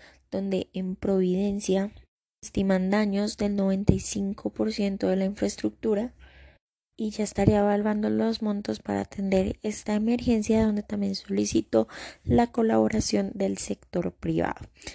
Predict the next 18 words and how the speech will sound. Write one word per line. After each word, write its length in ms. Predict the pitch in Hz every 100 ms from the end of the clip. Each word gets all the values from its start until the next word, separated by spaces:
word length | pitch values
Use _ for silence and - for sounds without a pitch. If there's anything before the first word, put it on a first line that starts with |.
| - _
Esto 180 | - 220
sería 300 | 208 220 208
todo 260 | - 196
por 180 | 190 -
las 140 | 208 208
noticias 500 | 196 196 185 196 185
de 140 | 214
Colombia. 540 | - 240 233 220 226 - - - -
Raúl, 380 | - 214 202 214
cuéntanos 760 | - 214 202 208 208 214 - - _
qué 160 | - 202
pasó 400 | - 202 - 214 _
ayer 420 | 247 269 262 262 -
en 180 | - 277
el 120 | 247
mercado 400 | 226 220 - 202
accionario 520 | 190 - 220 196 185 185
local. 300 | 180 -